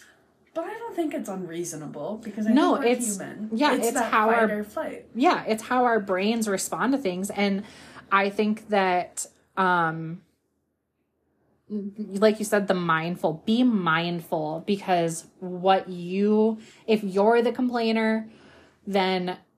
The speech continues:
Speaker 2: you're gonna pass that on to someone else. But if you're receiving the complaints, they're passing that on to you. So be mindful not to pass it on to someone else.
Speaker 1: Or, like, just answer in a way that helps
Speaker 2: Yeah.
Speaker 1: them.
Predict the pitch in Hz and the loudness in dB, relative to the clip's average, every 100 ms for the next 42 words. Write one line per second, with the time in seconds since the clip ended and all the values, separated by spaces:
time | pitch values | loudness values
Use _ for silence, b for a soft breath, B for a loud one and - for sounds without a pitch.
0 | _ _ _ _ _ - 208 233 208 185 | _ _ _ _ _ -14 -2 0 2 0
1 | 170 165 165 - 165 160 156 - 185 165 | 0 -2 -2 0 2 4 2 -4 0 0
2 | 160 165 175 160 156 151 147 - 196 185 | 0 -2 -2 -2 -4 -6 -8 -10 -2 0
3 | 180 175 185 185 180 - 196 180 - 175 | 0 -4 -2 0 0 -4 -4 -4 -2 -4
4 | 170 170 170 170 175 180 165 165 160 - | -2 -2 -2 -4 -4 -2 -2 -4 -6 -8
5 | 170 165 160 170 151 165 160 156 156 160 | -2 0 0 -4 -6 -4 -4 -2 -2 -4
6 | 156 160 156 165 170 185 165 170 170 160 | -6 -8 -6 -6 -4 -4 -4 -4 -2 -2
7 | 160 156 170 165 160 160 165 170 - 175 | -2 -4 -4 -4 -6 -8 -10 -10 -10 -12
8 | 151 160 - 151 - - - - - - | -14 -12 -10 -10 -14 -20 -20 -16 -14 -8
9 | 240 240 240 220 - 233 202 - - 208 | -2 0 -2 -4 -10 -10 -10 -10 -14 -12
10 | 196 196 196 202 190 180 165 165 165 165 | -10 -10 -10 -10 -8 -8 -10 -12 -14 -14
11 | 165 170 - - 226 254 180 156 294 277 | -14 -16 -16 -4 2 4 4 0 -6 -6
12 | 302 | -6